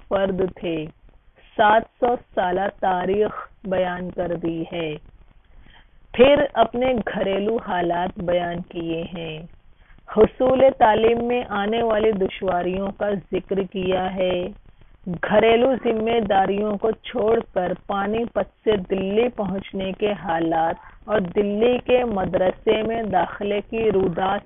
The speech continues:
से लेकर मुलाजिमत के वाकयात भी इस खुद नविश्त में दर्ज हैं। इसके आखिर में हाली ने उर्दू अदब को अंग्रेजों के जेर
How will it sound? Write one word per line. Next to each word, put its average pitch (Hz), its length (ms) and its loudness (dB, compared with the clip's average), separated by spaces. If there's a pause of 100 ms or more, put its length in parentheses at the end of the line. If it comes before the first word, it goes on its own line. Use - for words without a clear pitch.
(160)
से 226 100 4
लेकर 214 800 0
मुलाजिमत 185 800 -2
के 226 200 0
वाकयात 180 640 -2 (140)
भी 208 200 -6 (960)
इस 269 340 4
खुद 233 300 2 (100)
नविश्त 196 720 -2
में 220 400 -2
दर्ज 185 440 0 (120)
हैं। 170 260 -10 (1080)
इसके 269 460 4
आखिर 233 420 2
में 247 220 -2
हाली 202 500 0
ने 175 340 -4 (320)
उर्दू 220 380 4 (220)
अदब 196 440 2 (120)
को 208 160 0 (760)
अंग्रेजों 226 880 6
के 254 220 -2
जेर 208 440 0